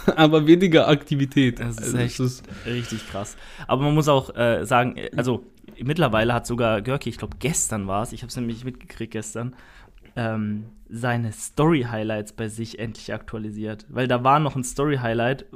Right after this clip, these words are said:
Speaker 2: vom Podcast mit dem Cover von ihm und mir, äh,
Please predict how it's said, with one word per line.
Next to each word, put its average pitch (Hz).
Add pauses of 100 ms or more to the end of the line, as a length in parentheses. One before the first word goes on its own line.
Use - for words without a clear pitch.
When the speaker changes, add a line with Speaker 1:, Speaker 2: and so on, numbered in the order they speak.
Speaker 2:
vom 120
Podcast -
mit 117
dem 117
Cover 127
von 117
ihm 135
und 117
mir, 123 (340)
äh, 107